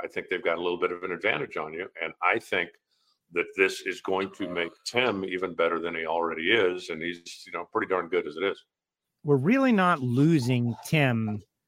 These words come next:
Speaker 2: in the sport. We're gaining him as a crew chief. I can tell you that Tim has told me,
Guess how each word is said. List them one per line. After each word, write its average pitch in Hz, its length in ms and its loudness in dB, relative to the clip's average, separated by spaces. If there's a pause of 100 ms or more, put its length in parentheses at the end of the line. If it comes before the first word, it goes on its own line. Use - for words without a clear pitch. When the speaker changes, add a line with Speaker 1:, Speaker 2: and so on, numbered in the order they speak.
(480)
Speaker 2:
in 151 180 4
the 113 80 0
sport. - 500 4 (560)
We're 151 180 6
gaining 185 440 6
him 160 320 4
as 139 200 4
a 127 140 2
crew 170 320 2
chief. 107 540 -4 (500)
I 165 140 6
can 185 220 2
tell 156 240 8
you 135 160 4
that 120 200 2
Tim 143 560 2
has 135 220 -2
told 127 300 4
me, 139 520 4